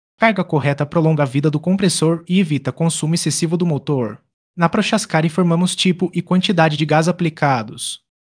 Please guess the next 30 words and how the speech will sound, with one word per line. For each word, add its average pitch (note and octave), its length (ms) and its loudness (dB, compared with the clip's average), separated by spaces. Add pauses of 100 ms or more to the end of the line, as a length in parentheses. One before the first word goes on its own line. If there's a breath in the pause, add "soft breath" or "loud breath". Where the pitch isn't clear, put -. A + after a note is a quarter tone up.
Também F3 240 2
seguimos F#3 400 -2
recomendações F3 760 -2
técnicas D3 500 -2
sobre D3+ 280 -4
recarga C3+ 480 -2
de E3 120 -2
gás E3 220 0
para E3+ 240 0
uso F3+ 240 0
de D#3+ 100 0
balanças D#3+ 680 0
e G3+ 100 -2
equipamentos F3 640 -2
certificados. D#3 1080 -4 (280)
Quatro. C#3+ 340 -2 (380)
Teste F#3 280 0
do F3 100 2
compressor F#3+ 760 0
e F3 120 -2
sinais F3 340 2
de F3+ 120 2
falha. C3+ 340 0
O - 20 -4
compressor G3 540 -2
é - 20 2
o D#3+ 60 0
coração D#3+ 380 0
do D3 100 -4
sistema. D3+ 600 -4